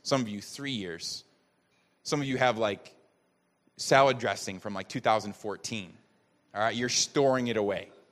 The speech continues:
right? A-, and so we can sort of think of things that are stored up as things that are sort of maybe specialized, but not, like, that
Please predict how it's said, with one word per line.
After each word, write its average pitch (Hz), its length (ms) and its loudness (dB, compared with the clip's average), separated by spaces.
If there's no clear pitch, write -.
right? 107 260 -2
A-, 151 140 -2
and 170 100 2
so 196 180 8
we 233 120 4
can 240 180 0
sort 208 220 6
of 151 100 4
think 190 420 0
of 135 280 8
things 175 260 4
that 151 120 8
are 135 100 6
stored 165 600 6
up 143 280 8
as 127 160 0
things 156 240 -4
that 139 140 4
are 135 80 2
sort 156 260 4
of 127 180 2
maybe 190 180 0
specialized, 160 1200 4
but 147 120 2
not, 131 240 6
like, 117 160 4
that 117 380 6